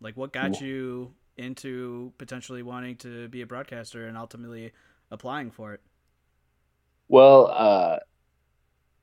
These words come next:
Speaker 2: I started, uh, with this small, uh, Xbox group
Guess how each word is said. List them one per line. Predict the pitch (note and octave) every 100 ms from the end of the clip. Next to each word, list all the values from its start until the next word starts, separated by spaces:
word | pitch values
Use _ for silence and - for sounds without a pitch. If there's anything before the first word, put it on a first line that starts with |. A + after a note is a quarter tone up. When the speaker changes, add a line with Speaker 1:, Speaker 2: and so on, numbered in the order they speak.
| _ _ _ _ -
Speaker 2:
I | A#2+
started, | - D#3+ G#3+ A3 D3
uh, | A2 F#2 E2+ - _ _ _ _ _ _ _ _ _
with | A#2+ A#2
this | A2+ G#2+
small, | - - G#2 G#2 G2+ G2 - _ _ -
uh, | - A1+ A1+ - _ _ _
Xbox | G#2+ G#2+ - F#2+ F2 -
group | G2 F#2+ E2+